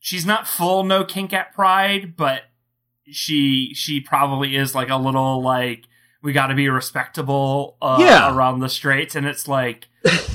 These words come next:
Speaker 1: Mothma, respectability politics ain't gonna get us nowhere, honey. But I
Speaker 2: No.
Speaker 1: do, I do love that for, for you, that she was your hero.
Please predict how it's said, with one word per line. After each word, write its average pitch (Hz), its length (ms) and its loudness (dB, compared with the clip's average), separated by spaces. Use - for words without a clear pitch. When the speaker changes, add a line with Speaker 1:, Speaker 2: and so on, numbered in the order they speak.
Speaker 1:
Mothma, 143 760 2
respectability 151 640 -2
politics 123 440 -2
ain't 117 140 -8
gonna 117 140 -4
get 117 180 -6
us 110 140 -16
nowhere, 117 560 -2
honey. 113 600 -8
But 127 400 2
I 139 180 2
Speaker 2:
No. 156 180 6
Speaker 1:
do, 151 80 0
I 131 100 2
do 147 160 2
love 131 300 2
that 120 260 -2
for, 123 300 -2
for 160 220 -2
you, 143 360 2
that 123 160 -2
she 143 140 -4
was 127 200 -2
your 127 140 -6
hero. 113 560 -6